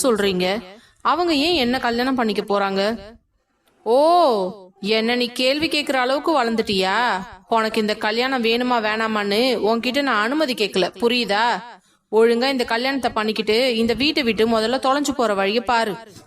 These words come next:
காலம் ஃபுல்லா உனக்கு தண்டத்துக்கு வடிச்சு கொட்ட முடியாது. இதுக்கு மேல ஏதாவது பிரச்சனை பண்ணிக்கிட்டு இருந்தா இந்த வீட்டை விட்டு நிரந்தரமா உன்னை வெளியே துரத்திடுவேன். அப்புறம் ஒருவேளை சோத்துக்கும் ரோட்ல தான் நீ பிச்சை எடுக்கணும்.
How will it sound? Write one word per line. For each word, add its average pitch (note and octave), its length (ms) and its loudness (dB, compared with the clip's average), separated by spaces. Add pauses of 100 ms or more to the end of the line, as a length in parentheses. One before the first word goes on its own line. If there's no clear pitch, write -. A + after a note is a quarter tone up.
(120)
காலம் G#3+ 340 2
ஃபுல்லா G#3+ 260 2
உனக்கு A#3 320 0
தண்டத்துக்கு A3+ 680 0
வடிச்சு A#3+ 280 0
கொட்ட A3+ 200 0
முடியாது. F#3+ 580 0 (400)
இதுக்கு A3 280 -2
மேல G#3 260 0
ஏதாவது A3+ 460 0
பிரச்சனை A3+ 360 0
பண்ணிக்கிட்டு A3+ 420 -2
இருந்தா A3 680 0
இந்த B3 200 2
வீட்டை D4+ 320 0
விட்டு G#3 460 0
நிரந்தரமா G#3+ 540 0
உன்னை A#3 300 0
வெளியே A#3+ 260 0
துரத்திடுவேன். F#3+ 600 -2 (360)
அப்புறம் A3 600 0
ஒருவேளை G#3+ 500 2
சோத்துக்கும் B3+ 640 2
ரோட்ல C4+ 380 2
தான் A#3 160 -2
நீ C#4 100 -2
பிச்சை B3 320 -2
எடுக்கணும். G3 320 -2